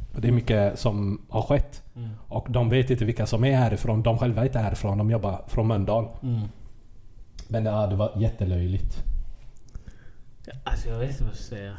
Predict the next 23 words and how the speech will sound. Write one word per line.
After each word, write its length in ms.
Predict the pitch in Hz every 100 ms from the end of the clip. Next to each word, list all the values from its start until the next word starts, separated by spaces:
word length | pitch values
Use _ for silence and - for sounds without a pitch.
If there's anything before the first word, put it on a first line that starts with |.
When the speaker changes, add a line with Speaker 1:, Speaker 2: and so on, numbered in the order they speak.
| -
Speaker 1:
Ja. 340 | 104 95 98 -
Speaker 2:
Jag 80 | 120
är 40 |
så 120 | -
trött 340 | 131 123 123 -
på 60 |
Speaker 1:
Men 80 | 143
det 60 | 160
är 20 |
sta-, 260 | - 170 120
det, 180 | 156 131
det 60 | 143
handlar 180 | 202
om 60 | 123
statistik. 680 | - 107 98 - - 90 -
För 120 | 131
de, 220 | 151 151
de 140 | 151 151
säger 240 | 170 131
alltid, 300 | 127 123 101
som 160 | 107 101
du 100 | 98
sa, 400 | 127 101 117